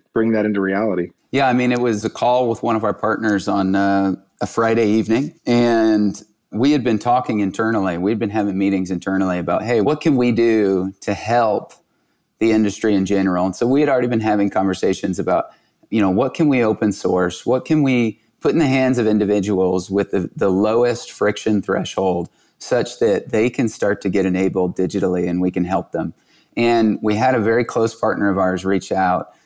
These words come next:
Speaker 2: on a Friday, and we were on the call Friday night,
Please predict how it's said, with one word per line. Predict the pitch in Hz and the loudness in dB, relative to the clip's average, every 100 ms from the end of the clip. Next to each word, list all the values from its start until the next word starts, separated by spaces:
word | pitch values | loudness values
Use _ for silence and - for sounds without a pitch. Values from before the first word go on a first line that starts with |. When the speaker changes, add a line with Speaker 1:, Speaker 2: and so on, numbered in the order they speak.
| _ - | _ -2
Speaker 2:
on | 98 95 | 0 0
a | |
Friday, | 90 104 101 95 85 80 - _ _ | -2 0 2 0 -2 -4 -10 _ _
and | 98 | -2
we | 104 | 0
were | 107 | 2
on | 113 120 | 2 0
the | |
call | 120 113 107 | 0 -2 0
Friday | 110 104 101 | -2 0 0
night, | 95 95 98 85 | 0 0 0 -4